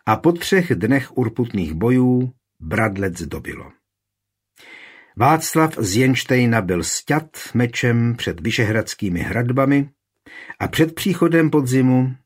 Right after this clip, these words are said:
strávila Žofie v klínu skalních věží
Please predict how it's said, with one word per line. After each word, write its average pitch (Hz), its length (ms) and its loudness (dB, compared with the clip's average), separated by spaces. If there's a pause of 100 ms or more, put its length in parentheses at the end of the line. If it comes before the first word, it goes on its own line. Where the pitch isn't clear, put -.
(120)
strávila 104 640 0
Žofie 131 680 0
v - 140 -18
klínu 127 460 0
skalních 92 600 -4
věží 117 580 -2